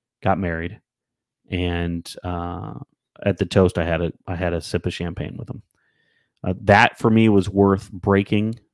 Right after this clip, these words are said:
uh, my, my ten month streak of sobriety. But that lady, that girl, and I hope she's doing great, was, was a big key, not only to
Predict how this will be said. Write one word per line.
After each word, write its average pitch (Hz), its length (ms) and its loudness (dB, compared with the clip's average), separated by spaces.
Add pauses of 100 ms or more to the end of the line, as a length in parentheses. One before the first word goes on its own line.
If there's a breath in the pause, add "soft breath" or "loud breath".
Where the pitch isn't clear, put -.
(240)
uh, 92 320 -6
my, 92 260 -4 (140)
my 95 300 -6
ten 104 240 2
month 101 360 0 (300)
streak - 360 -2
of 92 60 -4
sobriety. 98 500 -2 (360 loud breath)
But 113 140 6
that 156 240 8
lady, 117 480 4 (140)
that 123 200 0
girl, 113 360 4
and 101 100 0
I 101 40 2
hope 117 140 2
she's 107 140 -4
doing 101 180 0
great, 98 360 0 (1160)
was, 98 400 2 (160)
was 98 240 0
a 92 60 0
big 104 340 0
key, 107 600 -4 (220)
not 139 160 6
only 156 200 2
to 113 340 0